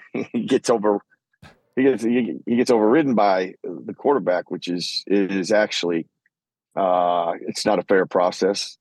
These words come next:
you know, but, uh, they didn't say it's gonna be fair, you know, so, but if you said it right now, I'd, I'd lean more towards guys like that, that have made significant differences, won games, and they don't have the opportunities to win games, quite honestly.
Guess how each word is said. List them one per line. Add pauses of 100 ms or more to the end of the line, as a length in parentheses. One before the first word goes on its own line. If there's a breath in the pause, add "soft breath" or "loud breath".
you
know,
but, (880 loud breath)
uh, (120)
they
didn't
say
it's
gonna
be
fair, (180)
you
know,
so, (160)
but (240)
if
you
said
it
right
now,
I'd,
I'd
lean
more
towards
guys
like
that, (120)
that
have
made (360)
significant
differences,
won
games, (500 loud breath)
and
they
don't
have
the
opportunities
to
win
games,
quite
honestly.